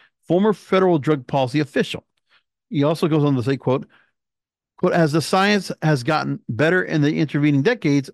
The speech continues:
most of the therapeutic claims about cannabis have been debunked. And the evidence that cannabis can in fact be quite harmful has gotten stronger, yet it is now the federal government decided to call it a medicine."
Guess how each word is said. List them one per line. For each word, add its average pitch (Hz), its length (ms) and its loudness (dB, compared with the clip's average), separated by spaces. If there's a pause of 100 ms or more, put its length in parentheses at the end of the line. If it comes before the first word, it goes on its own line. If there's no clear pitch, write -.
most 139 240 -2
of 175 60 0
the 160 80 0
therapeutic 175 420 -2
claims 143 420 0 (200)
about 127 260 -2
cannabis 135 460 -2 (440)
have 139 200 -2
been 139 220 0
debunked. 156 580 -4 (320)
And 185 260 2
the 190 220 -2
evidence 233 380 0
that 208 180 -4
cannabis 180 360 0
can 165 160 -2
in 151 120 0
fact 147 320 -4
be 147 100 -2
quite 139 300 -2
harmful 220 460 -2
has 175 220 2
gotten 110 280 -4
stronger, 214 600 -2 (320)
yet 175 120 2
it 165 80 0
is 135 180 0
now 170 220 0
the 208 140 2
federal 175 260 0
government 156 340 2
decided 147 380 -2
to 131 60 -4
call 127 260 -2
it 127 60 -6 (160)
a 123 80 -2
medicine." 123 640 -2